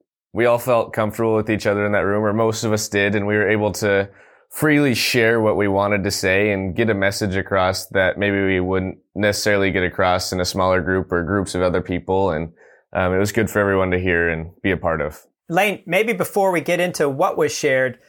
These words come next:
Speaker 2: so why, why is it that you felt like that? We've got a lot of listeners that we've,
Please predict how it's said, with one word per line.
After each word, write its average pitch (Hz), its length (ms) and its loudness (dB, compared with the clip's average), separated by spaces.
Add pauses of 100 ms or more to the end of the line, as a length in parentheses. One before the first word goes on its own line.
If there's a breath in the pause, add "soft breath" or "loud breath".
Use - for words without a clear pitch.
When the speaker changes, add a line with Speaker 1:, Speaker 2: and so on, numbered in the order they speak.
(140)
Speaker 2:
so 208 360 -2
why, 302 500 0
why 240 340 0
is 208 240 0
it 226 140 -2
that 208 160 -2
you 185 120 -2
felt - 440 -2
like 139 400 0
that? 135 500 -2
We've 156 160 -2
got 170 160 4
a 165 60 2
lot 160 160 4
of 156 80 2
listeners 165 500 0
that 143 220 0
we've, 151 260 0